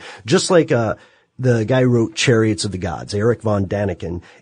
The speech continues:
it's easy for people to see what they want to see when they look at ancient writing and ruins. That's why, you know, in the beginning of the show, we talked about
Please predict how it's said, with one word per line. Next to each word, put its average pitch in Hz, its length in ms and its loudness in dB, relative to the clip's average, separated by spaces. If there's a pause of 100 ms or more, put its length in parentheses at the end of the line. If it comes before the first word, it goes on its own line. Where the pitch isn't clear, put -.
it's 127 280 -2
easy 139 440 -6
for - 180 -6
people 117 520 -4
to 110 200 -2
see 143 560 -2
what 107 220 -2
they 110 100 0
want 120 360 2
to 98 100 -8
see 95 640 -4 (200)
when 117 100 6
they 117 100 4
look 127 200 2
at 113 80 2
ancient 120 320 0
writing 98 340 -2
and 95 160 -2
ruins. 104 380 2
That's - 220 -6
why, 104 320 4 (280)
you 110 80 2
know, 98 100 6
in 101 60 6
the 98 60 2
beginning 107 420 2
of 98 120 2
the 101 60 -4
show, 214 280 4
we 101 180 2
talked 98 360 -2
about 92 340 0